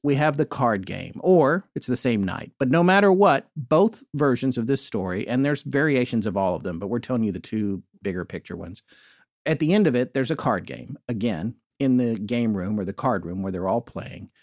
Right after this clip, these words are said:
And things come to a head for whatever reason, and at some point, Anne drops some of her cards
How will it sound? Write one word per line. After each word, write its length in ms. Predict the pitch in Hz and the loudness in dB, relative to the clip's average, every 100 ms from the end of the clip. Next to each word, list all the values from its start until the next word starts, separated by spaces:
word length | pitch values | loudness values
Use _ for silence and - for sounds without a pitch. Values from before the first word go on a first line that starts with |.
| _ _ - | _ _ -4
And 400 | 139 131 131 131 - _ _ | -2 0 0 -2 -6 _ _
things 260 | 202 214 208 | 2 2 2
come 220 | - 190 | 0 0
to 140 | 175 147 | 2 2
a 60 | |
head 280 | 127 135 131 | 2 0 0
for 160 | 139 123 | 0 2
whatever 380 | 143 175 151 | 2 2 2
reason, 320 | 123 117 113 110 | 0 0 0 -2
and 80 | 101 | -2
at 60 | |
some 160 | - 196 | -2 -2
point, 280 | - 175 - | 0 -4 -2
Anne 340 | 135 147 151 127 | -2 0 0 0
drops 500 | 127 139 - - - | 2 2 0 -6 -8
some 180 | 135 127 | -2 -2
of 100 | - | -2
her 100 | 127 | -8
cards 520 | - 120 110 107 | -2 0 0 -2